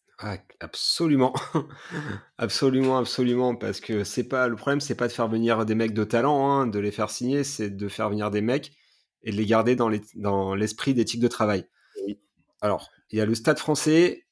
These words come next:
Speaker 1: il y a le Racing Métro et Toulon. Je pense que c'est trois clubs très, très intéressants pour les mecs qui aiment faire la fête.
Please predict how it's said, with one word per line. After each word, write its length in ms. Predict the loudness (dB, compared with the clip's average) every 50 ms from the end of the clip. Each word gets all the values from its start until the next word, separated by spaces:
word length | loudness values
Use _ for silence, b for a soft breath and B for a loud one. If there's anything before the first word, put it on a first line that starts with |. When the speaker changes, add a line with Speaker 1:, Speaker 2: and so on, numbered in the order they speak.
| _ _ _ _ _ _ -4
Speaker 1:
il 80 | 0
y 60 | 0
a 80 | 2 2
le 80 | 2 0
Racing 340 | 0 0 -2 0 0 0
Métro 640 | 2 2 0 0 2 2 4 4 4 2 0 -6 _ _ _ _ _ -8
et 140 | -8 -8 -4
Toulon. 480 | 0 2 4 6 6 6 4 0 -6 -14 -20
Je 80 | -8 -4
pense 180 | -2 -2 -2
que 80 | -4 -6
c'est 180 | -6 -8 -8
trois 260 | -8 -2 0 2 2 2
clubs 440 | 2 2 4 4 2 2 -2 -8 b b b b b b b b _ _ _ _ _ -10
très, 600 | -8 -2 0 2 2 2 2 0 0 0 0 -2
très 260 | -2 0 2 2 4
intéressants 640 | 4 2 2 2 4 4 4 4 2 0 -2 -4 -6 _
pour 100 | 0 2
les 100 | 4 4
mecs 140 | 4 2 0
qui 100 | 0 -2
aiment 100 | -2 0
faire 140 | 0 0 0
la 100 | 0 0
fête. 280 | 0 -2 -2 -4 -6